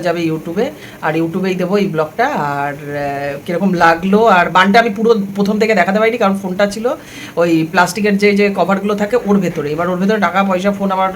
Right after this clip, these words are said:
করতে পারছি, ফোন বার কর, ফোন বার, আমি বলছি, সবাই তুলছে। এবার আমি ফোন বার করতে করতে, আহ,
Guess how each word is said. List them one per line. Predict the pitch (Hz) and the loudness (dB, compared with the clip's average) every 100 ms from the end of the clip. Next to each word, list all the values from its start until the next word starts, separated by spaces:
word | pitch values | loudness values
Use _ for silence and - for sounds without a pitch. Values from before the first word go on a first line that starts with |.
| 196 | -4
করতে | 190 196 | -6 -2
পারছি, | 202 220 202 | -2 -2 -2
ফোন | 233 247 | -2 2
বার | 240 240 | 2 2
কর, | 226 | -2
ফোন | 226 | -2
বার, | 226 | -2
আমি | 170 208 | -2 -4
বলছি, | 196 - | -6 -6
সবাই | 165 190 196 | -2 -2 -2
তুলছে। | 185 226 233 - - - | -4 -6 -10 -14 -18 -6
এবার | 170 185 | 0 2
আমি | 196 208 | 2 0
ফোন | 208 | 2
বার | 202 196 | 4 2
করতে | 202 | -2
করতে, | 226 226 311 | -4 -2 0
আহ, | 349 - - - - - - - 175 165 160 | 0 -4 -20 -20 -20 -20 -20 -8 -2 0 2